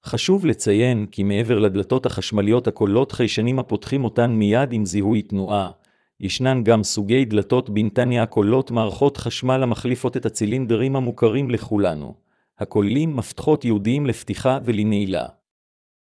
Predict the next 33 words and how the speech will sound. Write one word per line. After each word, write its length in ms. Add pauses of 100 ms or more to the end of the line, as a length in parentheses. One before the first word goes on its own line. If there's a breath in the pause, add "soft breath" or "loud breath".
(160)
דלתות 460
חשמליות 640
אלה 220
נפתחות 680
וננעלות 580
על 100
ידי 180
הקשת 460
קוד 280
קבוע 400
או 280
אף 140
קריאת 380
טביעת 400
אצבע 400
שהוכנסה 640
למערכת 640
מראש. 600 (920)
המנעולן 640
בנתניה 540
ידע 280
להעניק 440
לכן 340
שירות 420
מלא 300
לכל 380
סוגי 400
דלתות 460
בנתניה, 520
כולל 400
שירותי 480
פריצת 480
דלתות, 560